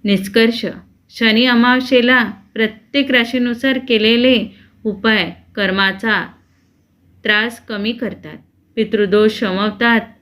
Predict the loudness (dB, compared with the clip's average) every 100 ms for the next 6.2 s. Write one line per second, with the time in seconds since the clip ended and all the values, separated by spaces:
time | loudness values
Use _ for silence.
0 | _ 0 4 4 2 0 0 0 -2 -2
1 | -2 -4 -2 0 0 2 0 0 -2 -2
2 | -6 -10 -16 _ _ _ _ _ 0 2
3 | 2 0 -2 -2 0 0 2 2 0 -2
4 | -4 -4 -6 -4 -2 0 0 -6 -2 0
5 | 2 0 2 2 4 4 4 0 -4 -10
6 | -16